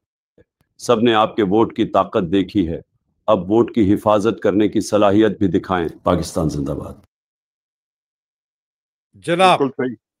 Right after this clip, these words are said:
Speaker 3: बिल्कुल सही और बिल्कुल to the point and डेढ़ मिनट में मेरा ख्याल है उन्होंने जो स्पेसिफिक और बड़ा शार्प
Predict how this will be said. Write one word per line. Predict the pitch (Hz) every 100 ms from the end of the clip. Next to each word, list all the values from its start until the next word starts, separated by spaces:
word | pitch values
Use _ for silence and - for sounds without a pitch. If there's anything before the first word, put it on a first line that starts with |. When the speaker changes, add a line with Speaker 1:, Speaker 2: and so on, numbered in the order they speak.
| _ -
Speaker 3:
बिल्कुल | 123 151 190 180
सही | - 151 170 208
और | 196 180
बिल्कुल | 170 170 185 175 175
to |
the | 170 175 -
point | 175 190 180 -
and | 180 156 151 _ _ _ _ 147 139 _ -
डेढ़ | 156 196
मिनट | 185 180 180 170
में |
मेरा | 170 160 156
ख्याल | 143 160
है | 160
उन्होंने | 156 160 156
जो | 139 151 147
स्पेसिफिक | 123 _ _ _ _ _ _ _ _ _ _ _ - 190 - 185 190 190 175
और | 156
बड़ा | 160 160
शार्प | - - 151 180